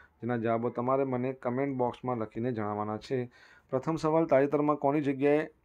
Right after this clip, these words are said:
અ, કોની રિઝર્વ બેંક ઓફ ઇન્ડિયાના ઇનોવેશન હબમાં સી ટી ઓ, ચીફ ટેકનોલોજી ઓફિસર તરીકે નિમણૂક થઈ છે?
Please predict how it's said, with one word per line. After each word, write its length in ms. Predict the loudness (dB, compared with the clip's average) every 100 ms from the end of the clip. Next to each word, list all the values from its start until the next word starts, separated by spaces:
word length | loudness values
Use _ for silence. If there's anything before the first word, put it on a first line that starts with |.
| _ -8
અ, 100 | -4
કોની 440 | 0 2 0 -2 -10 -6
રિઝર્વ 320 | 2 4 4
બેંક 240 | 2 2
ઓફ 180 | 0 0
ઇન્ડિયાના 460 | 0 0 2 0 -2
ઇનોવેશન 460 | -2 2 2 2 0
હબમાં 400 | -2 0 0 0
સી 260 | 0 -2 0
ટી 240 | 2 4
ઓ, 160 | 4 2
ચીફ 300 | 0 0 0 0
ટેકનોલોજી 420 | 0 2 2 4
ઓફિસર 300 | 2 2 -2
તરીકે 300 | -2 -2 0
નિમણૂક 340 | -2 -2 -4 -4
થઈ 180 | -6 -4
છે? 180 | -8